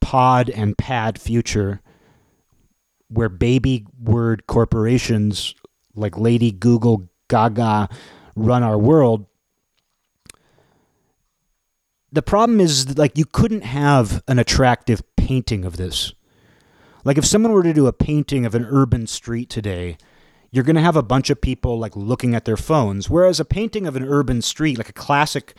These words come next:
painting of an urban street, you're gonna have gentlemen with umbrellas and cigars and, you know, women with their handkerchiefs, and you're gonna look at it and be like, "Oh, it's, it's, it's a wonderful urban street. It's an, it's a wonderful urban street."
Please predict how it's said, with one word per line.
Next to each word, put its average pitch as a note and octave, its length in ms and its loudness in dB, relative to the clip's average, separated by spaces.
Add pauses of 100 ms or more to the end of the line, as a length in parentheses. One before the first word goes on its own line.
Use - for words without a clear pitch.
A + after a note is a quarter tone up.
(240)
painting C3 380 0
of A2 80 0
an A2+ 80 0
urban B2 360 0
street, C3 500 0 (500)
you're B2+ 120 0
gonna C#3 140 2
have B2 180 0
gentlemen B2+ 760 2
with A2+ 220 0
umbrellas A2+ 840 0
and G#2 340 -8
cigars B2 920 0
and, F2+ 280 -8 (760)
you A2 100 -6
know, F#2+ 100 -4
women C3 720 0 (220)
with - 160 -8
their G#2 120 -6
handkerchiefs, C3 1000 -4 (260)
and B2 120 -2
you're B2+ 120 2
gonna A#2+ 140 0
look C#3 160 -2
at B2 140 2
it B2+ 40 0
and B2+ 120 -6
be B2 100 -2
like, B2 220 -2
"Oh, F#3+ 220 -2
it's, - 260 -8
it's, - 420 -14
it's - 180 -10
a B2+ 80 -2
wonderful D3+ 840 -2
urban D#3+ 420 0
street. D3+ 400 -2
It's - 120 -6
an, B2+ 180 -4
it's C3 140 -6
a C3 60 -2
wonderful G3+ 540 0
urban E3+ 380 -2
street." D3+ 540 -6